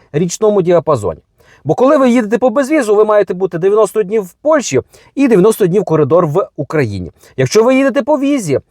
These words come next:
піврічній, то півроку в Польщі, півроку в Україні. Тому вам і була відмова.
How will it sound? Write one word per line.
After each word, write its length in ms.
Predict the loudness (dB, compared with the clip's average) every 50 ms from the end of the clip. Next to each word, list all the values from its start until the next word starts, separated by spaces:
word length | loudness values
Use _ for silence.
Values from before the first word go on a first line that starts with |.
| _ _ _ -4
піврічній, 600 | 0 2 2 2 2 2 0 -2 -2 -2 -2 -2
то 140 | 0 -2 0
півроку 480 | 2 2 2 4 4 2 2 0 -4
в 60 | -6 -6
Польщі, 480 | -4 -2 -2 -2 -2 -4 -4 -6 -8 -8 _ _ _ _ _ _
півроку 480 | -2 0 2 2 4 2 2 2 0 -2
в 60 | -2
Україні. 560 | -2 0 0 0 0 0 -2 -4 -4 -6 -10 -14 _ _ _ _ _
Тому 320 | -4 0 2 2 4 4 4
вам 180 | 4 2 0 -2 -4
і 80 | -4
була 360 | -2 -2 -2 0 0 -2 -2 -2
відмова. 500 | -6 -6 -4 -2 0 0 0 0 -2 -4